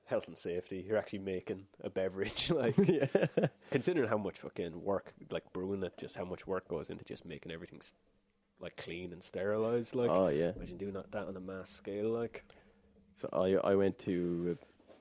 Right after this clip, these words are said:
Speaker 2: a, a craft brewery tour there last year, I think it was. Like, they were just talking about, like, they just spend most of their time just cleaning vats.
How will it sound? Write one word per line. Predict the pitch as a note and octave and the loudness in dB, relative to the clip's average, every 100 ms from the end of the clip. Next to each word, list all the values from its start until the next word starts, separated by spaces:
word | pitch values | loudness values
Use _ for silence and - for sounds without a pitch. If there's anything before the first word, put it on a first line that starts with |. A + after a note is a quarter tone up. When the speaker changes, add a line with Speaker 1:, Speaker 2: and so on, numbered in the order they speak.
| _ - | _ -12
Speaker 2:
a, | |
a | |
craft | - - F#2 F#2 - | -4 2 2 2 -2
brewery | F#2+ F2+ F2+ E2+ - _ - - - | -2 0 -2 -4 -10 _ -6 -4 -4
tour | - G2 F#2+ | 0 2 4
there | F#2 | 4
last | F#2 G2 G#2 A#2 - | 4 4 4 4 0
year, | - | -2
I | B2+ | -2
think | B2+ | -2
it | B2+ | 0
was. | C3 B2+ - - - - | 0 -2 -12 -20 -18 -8
Like, | F#2 - | -6 0
they | |
were | F#2+ | -2
just | - - | -2 -4
talking | G2 | -2
about, | F#2 | 0
like, | E2+ - | 0 2
they | G#2+ | 2
just | A#2+ | 2
spend | - G#2 | 2 2
most | G2 F#2+ | 4 2
of | F2+ | 0
their | F#2+ | -2
time | E2+ | -2
just | - | -4
cleaning | - G2 F#2 E2+ | -6 -2 0 0
vats. | - E2+ - - - | 0 -2 -4 -10 -18